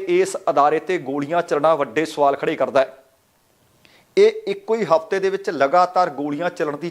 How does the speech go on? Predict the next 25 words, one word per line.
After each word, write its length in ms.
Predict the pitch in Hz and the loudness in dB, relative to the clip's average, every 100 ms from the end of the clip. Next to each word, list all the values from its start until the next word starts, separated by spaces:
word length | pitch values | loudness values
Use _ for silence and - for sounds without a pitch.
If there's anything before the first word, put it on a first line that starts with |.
| 170 | -4
ਚੌਥੀ 360 | 185 170 - | -4 -4 -6
ਵਾਰਦਾਤ 480 | 156 135 120 123 120 | 2 2 4 2 4
ਹੈ। 120 | 135 - - _ _ _ _ _ - - - | 0 0 -18 _ _ _ _ _ -20 -20 -8
ਲਗਾਤਾਰ 580 | 131 143 202 214 214 202 | 0 2 6 4 4 0
ਸਤੀਸ਼ 560 | - 180 - 180 202 - | -2 -10 -8 -8 -8 -6
ਕੁਮਾਰ 340 | 185 175 165 | 2 4 4
ਦੇ 160 | 151 185 | 2 0
ਨਾਲ 120 | 175 | 0
ਸੰਬੰਧਿਤ 580 | - 160 175 175 196 196 190 | -2 -2 -2 -2 -4 -6 0
ਕਾਰੋਬਾਰੀ 540 | 165 160 175 170 180 - | 2 2 2 -2 -2 -4
ਅਦਾਰਿਆਂ 380 | 143 147 160 160 | 2 2 2 -2
'ਤੇ 160 | 180 | -4
ਤਿੰਨ 340 | 170 - 160 175 | -8 -2 0 2
ਵਾਰ 260 | 160 160 | 4 2
ਗੋਲੀਆਂ 400 | 139 139 139 165 | 0 -6 -4 -4
ਚੱਲ 220 | 160 160 | 0 -2
ਚੁੱਕੀਆਂ 400 | 147 127 - 147 | -2 -12 -6 -2
ਨੇ 100 | 151 - - _ _ - - | -2 -4 -10 _ _ -20 -2
ਅਤੇ 200 | 180 185 - - | -2 0 -4 2
ਇਹਨਾਂ 240 | 196 240 | 2 4
ਦੇ 120 | 226 | 4
ਵਿਚਕਾਰ 480 | 202 180 - 151 160 | 2 0 0 2 4
ਹੀ 100 | 160 139 - | 2 -6 -18
ਸਰੀ 380 | - - 208 220 | -8 -2 -2 0
ਵਿੱਚ 300 | 185 180 | -4 -2